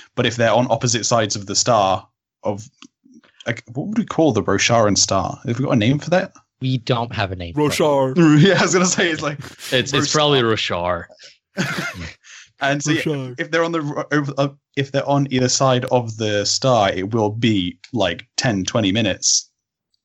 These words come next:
Speaker 2: Well
Speaker 1: to, to, for the light to reach them.
Speaker 2: we don't know how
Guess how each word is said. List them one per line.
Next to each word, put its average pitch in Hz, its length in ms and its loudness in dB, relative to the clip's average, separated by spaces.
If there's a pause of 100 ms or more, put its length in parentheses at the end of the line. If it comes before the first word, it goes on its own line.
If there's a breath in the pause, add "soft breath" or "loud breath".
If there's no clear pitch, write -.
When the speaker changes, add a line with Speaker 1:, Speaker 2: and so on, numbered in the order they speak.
Speaker 2:
Well 165 340 2
Speaker 1:
to, 107 160 0 (400)
to, 95 160 -12
for - 80 -8
the 107 100 -2
light 104 300 0
to 110 220 -14
reach 87 340 -6
them. 65 320 -10 (640 loud breath)
Speaker 2:
we 160 140 2
don't 165 340 0
know 170 200 2
how 120 480 0